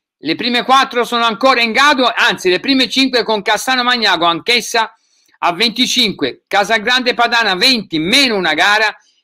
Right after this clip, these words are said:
Teramo quattordici, meno una gara, Dossobuono nove, Cellini Padova sei, Mezzo Corona cinque, Lion Sassari zero. Andiamo a vedere, ancora grazie al collega Luigi Cano per la foto credit,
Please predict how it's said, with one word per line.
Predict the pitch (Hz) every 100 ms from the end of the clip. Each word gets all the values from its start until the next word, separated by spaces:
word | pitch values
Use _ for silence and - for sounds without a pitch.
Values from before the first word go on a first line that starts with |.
| _
Teramo | - 254 247 202 190
quattordici, | 214 208 - 247 202 156 - 139
meno | 143 226 254 226
una | 196
gara, | 185 226 247 254 - _ _ _
Dossobuono | - 139 226 214 214 208 277 269
nove, | 240 202 160 143
Cellini | - 185 185 240 233
Padova | 240 233 202 180
sei, | 156 208 226 226
Mezzo | 175 226 196 220
Corona | 202 196 190 165
cinque, | - 247 254 233
Lion | 202 233 220 202
Sassari | 190 190 160 180 175 180 _ _ _ _ _ _ _ -
zero. | 127 240 269 214
Andiamo | 170 175 277 285 277
a | 262
vedere, | 240 240 247 180
ancora | - 170 170 233 214
grazie | 233 240 - 220
al | 196 190 -
collega | 190 208 220 196
Luigi | 196 240 175
Cano | 185 247 214 180
per | 180
la | 175 170
foto | 226 226 226
credit, | 233 277 277 285 285 277